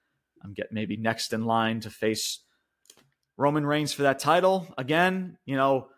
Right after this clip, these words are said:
as much as I wanna get on board with it, dude, I wish them luck. If, if they, if that is what legit that they wanna do for WrestleMania forty in Philadelphia, I wish them luck creating that same type of magic and feel that you could, that, that you had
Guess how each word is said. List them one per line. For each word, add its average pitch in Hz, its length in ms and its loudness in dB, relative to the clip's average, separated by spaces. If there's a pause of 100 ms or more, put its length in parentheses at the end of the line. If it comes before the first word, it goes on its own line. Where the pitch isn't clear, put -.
(220)
as - 100 -20
much 151 220 -4
as 175 120 -2
I 180 80 4
wanna 190 260 0
get 190 160 2
on 190 180 2
board 202 220 4
with 165 160 0
it, 156 120 0
dude, 151 220 2
I 131 160 4
wish 160 320 0
them 190 160 -2
luck. 190 300 0 (260)
If, - 160 -12
if - 180 -4
they, 170 200 4
if 147 240 0
that 190 180 4
is 262 160 -4
what 220 220 -2
legit 196 580 -2
that 175 160 -6
they 160 140 0
wanna 170 260 -4
do 135 380 0
for 123 180 -10
WrestleMania 147 680 -4
forty 139 380 -2
in 120 60 -4
Philadelphia, 131 840 -2 (800)
I 165 180 8
wish 202 300 4
them 190 200 2
luck 175 200 4
creating 156 460 -2
that 135 180 -2
same 135 320 -4
type 127 300 -4
of 123 60 -6
magic 120 420 -4
and 117 120 -10
feel 110 300 -4
that 107 160 -6
you 113 80 -8
could, 113 320 -8
that, 117 280 -4
that 117 260 -2
you 123 100 -6
had 110 460 0